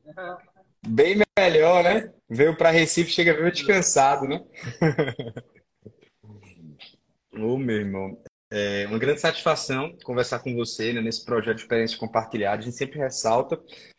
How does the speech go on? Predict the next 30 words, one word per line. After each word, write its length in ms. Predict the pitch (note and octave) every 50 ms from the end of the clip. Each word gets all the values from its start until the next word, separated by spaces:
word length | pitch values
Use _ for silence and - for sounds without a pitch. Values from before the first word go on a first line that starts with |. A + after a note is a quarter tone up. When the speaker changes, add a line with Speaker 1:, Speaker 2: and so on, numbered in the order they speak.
| _ _ _
Speaker 2:
que 60 | -
é 20 | D3
um 60 | C#3+
projeto 380 | C#3+ D#3 D3+ C#3 D3+ D3+ - -
que 40 |
ele 120 | F3 E3+ E3
fica 240 | - F3+ E3+ F#3 F3
gravado 480 | F3+ F3+ E3+ C#3+ D#3 D#3 D3+ D3+ D3
em 40 | C3+
vídeo, 280 | C3 D#3 F3+ F#3 F3 E3+
ele 100 | D#3+ D#3
também 260 | - D#3 D#3 D#3+ D#3+
vai 120 | D#3 D3+
pro 120 | D3+ D#3 D3+
Spotify, 720 | - - D#3 D3 D3 - - - D3+ D3 D#3 E3+ F3 F3 - _ - _ _ _ _ _
é, 160 | - A#2+ A#2+
também, 560 | B2 - D3+ C#3+ C3+ D3 D#3+ D#3+ C#3+ - C#3
é, 140 | C3 B2+ B2
sai 240 | - - C#3 C#3 D3+
no 80 | D3+ C#3
Display, 500 | C#3+ C#3+ - - _ C#3+ D3 D#3+ E3+ D#3
no 120 | D#3+ D3
Dodcast, 800 | C#3+ C#3 C#3+ C#3 B2+ - - C#3+ C#3 D3+ D#3 D#3 D#3 D3+ - D#3
ele 80 | C#3+ -
sai 180 | - D3+ D3
nas 140 | D3 D3 -
plataformas 680 | - D#3 D3+ D3+ D3 C#3 - C#3+ C#3 C3+ C3 B2+ C#3+
em 80 | E3 D3
áudio, 420 | B2+ C3+ D3 E3 D#3+ - F3+ E3+ D3+
né? 200 | C3+ C3 C#3